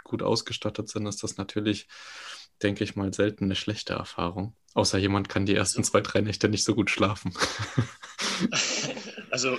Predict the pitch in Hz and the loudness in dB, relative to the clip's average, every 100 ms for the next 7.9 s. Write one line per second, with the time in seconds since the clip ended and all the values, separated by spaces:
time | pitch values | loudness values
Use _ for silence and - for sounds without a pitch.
0 | - 123 120 143 143 - 131 135 - 123 | -2 0 2 2 0 0 0 0 0 -2
1 | 123 123 117 120 120 113 104 113 110 104 | -4 -4 -4 -4 -4 -6 -8 -12 -10 -10
2 | 98 107 123 127 131 127 - 127 120 123 | -10 -10 -8 -8 -8 -8 -10 -6 -4 -6
3 | 131 117 113 - 113 113 113 113 110 - | -8 -10 -10 -10 -10 -12 -12 -14 -12 -16
4 | - - 113 117 110 104 - 104 - 131 | -16 -14 -10 -8 -8 -8 -6 -2 -2 -2
5 | 135 - - - - - 131 - 131 120 | -6 -8 -6 -4 -4 2 2 6 4 4
6 | 117 - _ - 117 131 131 131 143 147 | -2 -10 _ -6 2 2 2 2 2 2
7 | 147 - 139 127 110 98 98 95 | -4 -4 -2 0 -4 -6 -10 -14